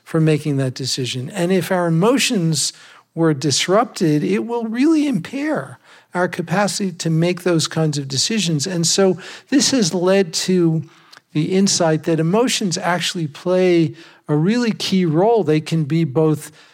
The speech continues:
facilitating of our behavior and cognitive activity, and they can also be disruptors. So they, it, it can go both ways.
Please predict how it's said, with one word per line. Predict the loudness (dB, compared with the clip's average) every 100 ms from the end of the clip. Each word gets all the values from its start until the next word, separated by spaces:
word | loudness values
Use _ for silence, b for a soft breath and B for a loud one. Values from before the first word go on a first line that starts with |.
| b
facilitating | -4 -2 0 2 2 0 -2 -2 0 -2 -4 -8 -10 -14 _ _ _
of | -2 0 -2 -10 -4
our | -2 -2
behavior | -2 -4 0 -2 -2 -4
and | -6 -6
cognitive | -4 -4 -4 -8 -8 -8
activity, | -8 -6 -4 -4 -4 -2
and | 0
they | 0
can | 0 -2
also | 0 0 -2
be | -2 -4
disruptors. | -4 -8 -8 -10 -12 -12
So | -2 -2
they, | 0 -2 B B B
it, | -4 -2
it | -8 -6
can | -2 2
go | 2
both | 2 2 0 0
ways. | 0 0 0 -4 -8